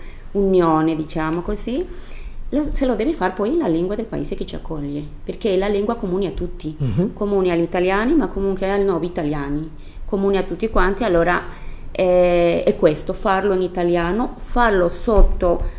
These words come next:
Speaker 1: fra virgolette, il cappello italiano, le leggi italiane della comunicazione,
Speaker 2: Ok.
Speaker 1: le, la, mm, odontologia, giusto?
Speaker 2: Sì, anche so, infatti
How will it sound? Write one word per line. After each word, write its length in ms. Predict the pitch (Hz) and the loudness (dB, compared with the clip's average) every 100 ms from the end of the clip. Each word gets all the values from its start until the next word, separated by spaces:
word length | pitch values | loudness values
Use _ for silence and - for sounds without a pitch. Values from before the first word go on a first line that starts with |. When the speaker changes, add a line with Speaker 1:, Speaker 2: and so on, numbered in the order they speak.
| - | -6
Speaker 1:
fra 140 | - | 0
virgolette, 640 | 196 196 190 196 202 208 202 | 2 4 4 4 4 4 2
il 80 | 185 | 2
cappello 320 | 196 202 208 | 0 0 0
italiano, 540 | 208 196 196 202 214 | 0 0 2 2 2
le 160 | 196 185 | 2 2
leggi 420 | 196 214 185 170 | 2 2 2 0
italiane 500 | 175 180 175 170 175 | -2 0 2 2 2
della 180 | 170 170 | 0 -2
comunicazione, 920 | 175 175 175 123 - 170 - 208 262 | -2 -4 -2 -2 0 2 6 6 6
Speaker 2:
Ok. 40 | 302 | 2
Speaker 1:
le, 240 | 202 180 - - - - 196 190 | 2 0 -2 -10 -10 -8 -4 0
la, 340 | 180 180 175 | 0 0 0
mm, 200 | 175 180 180 185 - - | 0 0 -2 -4 -4 -4
odontologia, 800 | 175 185 180 190 190 196 196 180 | -2 -2 -2 -2 -2 0 0 0
giusto? 320 | 208 196 - | 0 -2 -2
Speaker 2:
Sì, 120 | - 202 | 4 6
anche 360 | - 117 156 | 6 6 6
so, 100 | 139 | 6
infatti 380 | 139 165 156 151 | 8 8 8 4